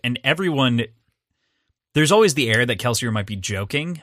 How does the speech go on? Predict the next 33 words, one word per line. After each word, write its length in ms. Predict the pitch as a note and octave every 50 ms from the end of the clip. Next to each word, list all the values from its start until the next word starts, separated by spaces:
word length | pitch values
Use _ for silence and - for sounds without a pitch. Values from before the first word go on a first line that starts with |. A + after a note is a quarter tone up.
| _ -
but 180 | B2 A2 G#2
this, 240 | C3 C#3 D3 - -
because 500 | - B2 A2+ - - - C3 C3+ B2+ -
he 140 | - B2+ A#2
gets 240 | A2 A2 G#2 - -
down 180 | B2 G#2 G2+
into 120 | G2 G2 F#2+
that 120 | F#2 F2+
quiet, 320 | - - G#2+ F#2+ F#2+ F2+ -
serious 380 | - A#2+ A#2 A#2 G#2+ G2+ -
mode, 200 | G2 F#2 F#2 F2+
you're 80 | F#2+ F#2
like, 280 | F2+ F2 F2 - - _ _ _ _ _ _ _ _
"Oh, 380 | A2+ A2+ A2 G2+ F#2 F2 F#2 - _ _ -
that's, 240 | C#3 D3+ - - - - G2 G2+ - _ _ _ -
that's 280 | C3+ - - - -
resonant, 480 | A2+ A#2 B2 A#2+ G#2+ F2+ E2+ F2 - -
that's 200 | A2 A2 - -
real." 440 | G#2+ G#2 G2+ A2+ A#2+ F2+ - - _ _ _ _ _ -
And 80 | C3 C#3
everyone 280 | D3 C#3+ C#3+ B2+ A#2+
else 220 | A#2 A#2+ A#2+ - -
also 340 | - A#2+ A#2 - - A#2 G#2
recognizes 600 | G2+ F#2+ - G#2 G2 F#2 F2+ F2+ F2 - F#2+ F#2+
that. 180 | G2 - - - _ _ _ _ _ _
It's 80 | - -
a, 180 | C#3+ B2 A2 - _ _ _ _ _ _ _ _ _ _ -
so 280 | - - - G#3+ G#3+ A3
many, 240 | G#3+ G#3+ G3 F3 D#3+
I 140 | - D3
find 440 | C#3 - - E3+ D#3+ D#3+ D#3 D3 - -
often 460 | - B2+ C#3 C3+ - D#3+ C#3+ B2+ A#2 A#2
in 460 | - - A#2 A#2 A#2 A#2 A2+ A#2 A2+